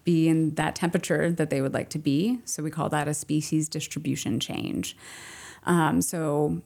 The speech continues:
fish that may have been always ten miles offshore and, you know, one certain location may be moving to a different place now.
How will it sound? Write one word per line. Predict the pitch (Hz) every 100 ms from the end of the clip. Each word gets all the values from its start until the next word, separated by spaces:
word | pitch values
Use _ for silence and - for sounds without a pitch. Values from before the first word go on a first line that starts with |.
| -
fish | - 175 160
that | 170 160
may | 160 160
have | 160 151 -
been | 156 156 147 151 156 - - - -
always | 156 165 160 165 156 147 147 - - - _ _ _
ten | - 240 220
miles | 208 196 185 175
offshore | 165 160 - - 156 147 127 120
and, | 127 131 135
you | 156
know, | 151
one | 151 165 180
certain | 170 180 156 160
location | 156 156 170 160 156 151 -
may | 185
be | 196 208
moving | 180 175 170 156
to | -
a | -
different | 165 - 139
place | - - - -
now. | - - -